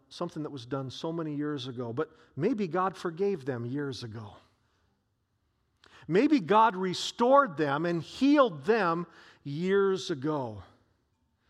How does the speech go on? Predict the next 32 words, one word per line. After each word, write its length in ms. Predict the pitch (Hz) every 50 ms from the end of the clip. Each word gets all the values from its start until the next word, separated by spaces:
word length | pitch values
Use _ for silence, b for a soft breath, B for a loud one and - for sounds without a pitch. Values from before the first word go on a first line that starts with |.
| b b b b b b b _ - -
Try 260 | - - 214 202 190
this. 340 | 170 196 143 107 - - - -
How 240 | - 185 226 233 226
about, 460 | 190 180 165 147 143 147 - - - _ b b b b b b b b b b b
how 240 | - 196 233 247 247
about 320 | 208 196 196 190 196 190
instead 360 | 180 160 151 - - 220 202
of 100 | 180 139
talking 400 | - - 208 202 190 - - 170
about 400 | 160 139 131 175 185 208 208 -
them 220 | - 147 143 151 156
or 200 | 165 160 151 143
reliving 600 | 139 151 180 190 196 202 233 254 240 240 226 220
in 140 | 208 196 190
your 140 | 180 170 160
mind 380 | 156 170 185 190 180 165 156
what 220 | 143 160 160 156 -
they 160 | 160 156 147
did 400 | 135 123 139 180 202 208 202 175
or 280 | 165 165 160 147 143 135
said, 480 | - - - 190 170 143 135 127 120 b b b b b b b _
pray 360 | - - - 208 196 165 147
for 220 | 127 - 131 123 110
them? 360 | 120 113 98 85 87 90 80 85 b b b b b b b b b b _ _ _ _ _ _ _ _ _
Boy, 120 | 127 127
there's 220 | 127 151 175 160 180
a 40 | 131
novel 420 | 123 120 117 113 107 107 104 104
idea. 380 | 101 101 101 98 110 113 147 - _ _ _ _ _ _ _ _ _ _ _ _ _ _ _
Pray 280 | - - 226 226 226 208
for 200 | - - 147 120
them. 240 | 104 104 90 92